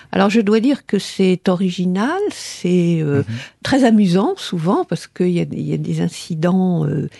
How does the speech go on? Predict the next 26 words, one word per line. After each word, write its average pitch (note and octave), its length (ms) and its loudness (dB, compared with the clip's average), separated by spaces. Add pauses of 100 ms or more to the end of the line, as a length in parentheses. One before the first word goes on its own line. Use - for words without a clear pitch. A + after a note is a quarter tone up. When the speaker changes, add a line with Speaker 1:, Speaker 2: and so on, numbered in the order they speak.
(160)
Speaker 1:
inattendus F#3+ 840 2
avec E3 280 0
des E3 100 -4
résultats F3+ 640 -2
juridiques F3 880 -2
nombreux F3+ 640 0
et F3+ 60 2
variés. F#3+ 500 -2 (460)
Et B3+ 140 0
puis F#4+ 360 -2
vous D4 380 2
commentez C#4+ 720 0
beaucoup C4 500 -2
dans C4+ 160 0
vos A3+ 160 -2
derniers G#3+ 460 0
écrits A#3 480 -4 (480)
des G#3+ 380 0
aspects D4 520 -2
très - 220 -2
nouveaux, A3+ 580 2 (440)
des F#3+ 180 0
problèmes B3+ 640 0
de G#3+ 120 4
sécurité A#3+ 960 -2
maritime A3+ 680 0